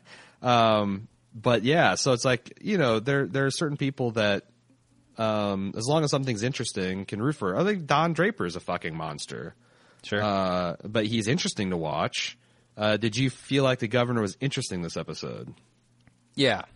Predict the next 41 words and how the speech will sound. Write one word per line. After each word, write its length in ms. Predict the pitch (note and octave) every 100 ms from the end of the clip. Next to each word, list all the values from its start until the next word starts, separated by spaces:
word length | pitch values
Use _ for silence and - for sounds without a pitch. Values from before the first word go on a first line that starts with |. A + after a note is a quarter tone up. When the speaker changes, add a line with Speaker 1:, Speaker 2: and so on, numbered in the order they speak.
| -
Speaker 2:
yeah. 260 | A#2+ G2 G2
Um, 240 | B2 B2
more 220 | A2+ C3+ D3+
so 240 | D3+ B2+
than, 400 | A2+ A2 G#2+ G2 - - _ _ _ -
uh, 240 | G#2 G2
kind 240 | - C3
of 100 | A2+
the 320 | G2+ G#2 G2 F#2
mixed 480 | G#2 A2 - - -
bag 460 | G#2+ G2+ G2 F#2+
of 420 | F#2+ G2 F#2 F2+ - -
hero 460 | - - G#2 F#2+
slash 360 | F#2+ A2 F#2 -
villain 460 | G#2+ G2 F#2 F2 - _
we 120 | G#2
saw 220 | F#2+ G#2+
last 240 | F#2 F#2 F#2
season. 320 | - F2+ E2+ G2+ - - _ _
I 40 | G#2
think 160 | B2+
he 80 | A#2
was, 260 | A2+ G#2 -
this 340 | B2+ A#2+ B2
episode 600 | A#2+ B2 - - A2+ A2 G#2
did 100 | A2
a 60 |
lot 200 | G#2+ G#2
better 140 | G#2+ G2+
job 240 | G#2+ G2
of 100 | F#2
trying 320 | - G#2 A#2
to 60 | B2+
make 180 | D#3 D#3+
him 100 | F3+
sympathetic, 560 | - F#3 - F#3 F3+ -
even 220 | A#2+ A#2+
though 160 | A#2 G#2+
I 80 |
couldn't 320 | G2+ - G2+ G2
really 280 | G2 F#2